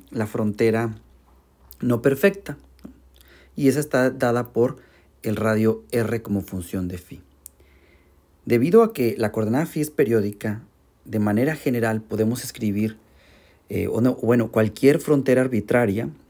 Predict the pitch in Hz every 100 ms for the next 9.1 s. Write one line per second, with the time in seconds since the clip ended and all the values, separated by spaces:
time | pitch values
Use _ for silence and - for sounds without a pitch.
0 | _ - - _ - 110 85 85 92 92
1 | 113 - 113 110 117 107 117 - 101 117
2 | - 98 104 104 - 95 101 - 127 151
3 | 147 135 139 - - - 104 101 - 101
4 | 107 139 139 135 151 156 - - 131 135
5 | 175 254 - - _ _ - _ _ 107
6 | 147 185 190 - _ _ _ _ 107 107
7 | - 151 127 107 101 104 - 135 143 139
8 | 131 127 123 - 98 - 107 160 147 -